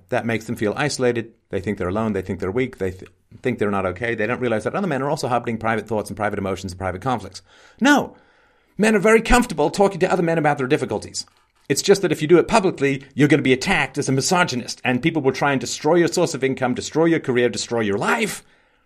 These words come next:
That's kind of a factor. <laughs> I don't know what to, I don't know what to say.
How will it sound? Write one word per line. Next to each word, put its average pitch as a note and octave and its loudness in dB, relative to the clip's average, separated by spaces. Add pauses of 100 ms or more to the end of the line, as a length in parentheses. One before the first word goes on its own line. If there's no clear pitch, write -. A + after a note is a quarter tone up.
(2000)
That's - -8
kind - -6
of - -14
a - -16
factor. - -14 (200)
<laughs> - -20
I - -20
don't - -18
know - -16
what - -20
to, - -20 (540)
I F2+ -8
don't E2 -6
know D#2+ -8
what D2 -10
to D2+ -16
say. D#2 -14